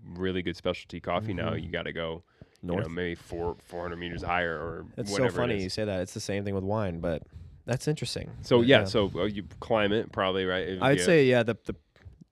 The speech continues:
Speaker 2: especially in the wine world, it's very similar. You know, I think it's different where I think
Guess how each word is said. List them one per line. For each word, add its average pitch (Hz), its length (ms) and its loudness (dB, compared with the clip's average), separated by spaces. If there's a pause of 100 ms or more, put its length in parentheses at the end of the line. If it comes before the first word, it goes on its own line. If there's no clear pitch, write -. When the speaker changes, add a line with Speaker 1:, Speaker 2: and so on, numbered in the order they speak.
Speaker 2:
especially 160 360 0
in 104 60 0
the 95 80 0
wine 98 400 0
world, 85 400 -2 (200)
it's - 140 -8
very 98 180 0
similar. 90 600 -2 (280)
You 107 80 0
know, 90 120 0
I 98 80 0
think - 380 -2 (280)
it's - 160 -8
different 147 320 4
where 113 180 6
I 117 80 6
think 120 200 0